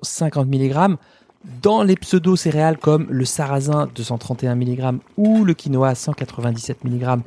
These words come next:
les céréales comme le boulgour qui est à cent quarante-huit ou le riz complet, cent dix-huit, mais aussi dans les légumineuses comme les haricots mongo, les fèves,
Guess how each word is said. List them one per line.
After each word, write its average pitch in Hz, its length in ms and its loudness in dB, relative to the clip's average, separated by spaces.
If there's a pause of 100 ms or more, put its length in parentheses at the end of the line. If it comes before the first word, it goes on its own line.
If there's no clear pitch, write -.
(380)
les 143 100 2
céréales 151 480 4 (120)
comme 131 240 2
le 127 100 4
boulgour 147 560 -2
qui - 240 -12
est 117 40 -6
à 117 180 -10
cent - 180 -12
quarante-huit 120 560 -8
ou 170 100 0
le 185 120 4
riz 135 100 0
complet, 127 400 -6
cent - 240 0
dix-huit, 180 400 0 (380)
mais 151 100 2
aussi 156 300 0
dans 139 180 2
les 131 240 2
légumineuses 123 640 0
comme 117 200 2
les 117 220 -2
haricots 139 520 0
mongo, 123 460 -2 (240)
les 120 120 0
fèves, 190 340 0